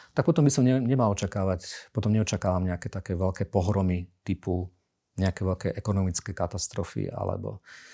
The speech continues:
nejaké, nebodaj nejaké, nejaké iné veľmi ťažké problémy v rámci nášho štátu. Problém bude stále iba ten, že ľudia budú nespokojní, e, a veľmi rozdelení. Protiklady, e,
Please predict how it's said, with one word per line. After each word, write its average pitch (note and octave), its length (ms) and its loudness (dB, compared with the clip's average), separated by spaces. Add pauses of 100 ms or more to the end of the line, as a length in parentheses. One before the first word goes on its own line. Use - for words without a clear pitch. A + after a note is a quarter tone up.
(260)
nejaké, F#2 400 -6 (320)
nebodaj F#2 480 -2
nejaké, F2+ 640 -4 (320)
nejaké F2+ 400 -6
iné F#2 320 0
veľmi F#2 240 -4
ťažké F#2 560 0 (400)
problémy F#2 480 4
v F2+ 80 -2
rámci F2+ 240 -2
nášho F#2+ 320 -2
štátu. F#2+ 560 -2 (480)
Problém D#3 320 10
bude C3 160 6
stále B2+ 320 6
iba A2+ 160 4
ten, A#2+ 240 2
že A#2 80 2
ľudia A2 320 2
budú A#2 160 0
nespokojní, A#2 960 2
e, A#2 40 0 (1500)
a - 140 -2
veľmi A2+ 260 8
rozdelení. G#2 800 4 (320)
Protiklady, A2 640 4
e, G#2+ 60 -6